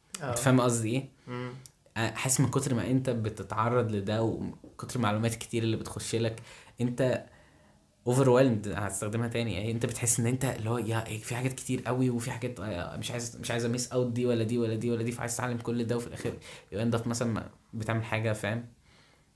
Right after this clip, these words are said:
Speaker 1: آه، أنت،
Speaker 2: سيئة.
Speaker 1: أنت
Speaker 2: وإحنا ممكن نعرف الإفكت ده مثلا على ج-، على مثلا جيلنا مثلا، فاهم؟ اللي هو ابتدى وهو عنده مثلا اتناشر سنة مثلا ي-، يتعرض لكل،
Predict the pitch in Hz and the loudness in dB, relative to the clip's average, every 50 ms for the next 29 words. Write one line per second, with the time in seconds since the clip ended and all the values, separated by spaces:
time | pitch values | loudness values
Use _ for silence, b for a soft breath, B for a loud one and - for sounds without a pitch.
0 | _ _ _ _ _ - 120 120 117 120 - 110 104 107 110 120 143 - - 123 | _ _ _ _ _ -6 -2 0 2 4 4 4 4 6 6 6 4 4 2 2
1 | - 120 117 110 131 143 151 151 160 147 151 160 156 156 - - - 143 147 - | 2 4 6 6 8 8 8 8 8 8 6 6 6 2 -2 -2 0 0 0 0
2 | - 117 107 113 120 131 131 131 - 147 139 139 139 135 135 B B B B B | -2 -4 -2 0 0 0 0 0 -2 -4 -4 -2 -4 -4 -6 B B B B B
3 | B B 98 101 101 101 98 95 - - 95 95 98 98 107 110 - 117 110 104 | B B 0 2 2 2 0 -2 -6 -10 -8 -4 -2 -2 0 0 2 2 0 0
4 | 92 92 107 107 113 113 107 104 95 90 87 92 95 - - - - - _ _ | -2 -2 2 4 6 6 6 4 2 0 -2 -4 -6 -10 -14 -20 -20 -20 _ _
5 | _ - 92 87 98 98 - - B B B B B - 101 104 107 104 - 117 | _ -8 -6 -6 -6 -6 -8 -12 B B B B B -2 0 0 0 0 0 0
6 | 110 113 107 107 113 113 110 117 117 110 107 107 104 - 107 104 92 - - - | 2 2 4 4 4 6 6 4 4 4 2 0 0 -2 -2 -4 -4 -6 -8 -14
7 | - _ _ _ _ - - - - 120 113 113 - 113 101 - - 120 123 131 | -20 _ _ _ _ -20 -14 -8 -4 -4 -2 0 0 0 0 0 0 0 2 2
8 | 127 123 127 131 - 156 160 175 185 190 - b b b b b b b b b | 2 2 0 0 0 0 0 0 -2 -4 -6 b b b b b b b b b
9 | b b b b b b b b b _ _ - 107 104 104 104 - - - 104 | b b b b b b b b b _ _ -6 -2 0 0 0 0 0 -2 -2
10 | 98 - 101 104 117 123 127 117 104 101 95 - - 104 104 95 | 0 4 4 6 6 6 6 4 4 0 -2 -4 -4 -4 -4 -4